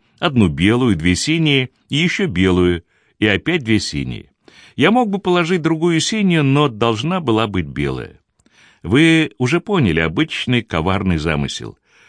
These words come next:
Сначала создать удовольствие от игры, а затем медленно добавлять в материал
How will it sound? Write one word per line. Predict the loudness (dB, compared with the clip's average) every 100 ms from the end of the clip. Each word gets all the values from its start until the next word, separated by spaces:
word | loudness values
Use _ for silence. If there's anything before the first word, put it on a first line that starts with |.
| _
Сначала | -2 -2 2 2 2
создать | 2 0 2 0 0
удовольствие | 2 2 2 2 0 -4 -4 -2
от | -2
игры, | 0 2 2 -2 _ _ -6
а | 0
затем | 0 2 4
медленно | 4 4 2 2 2
добавлять | 2 2 2 2 2
в |
материал | 0 0 0 2 0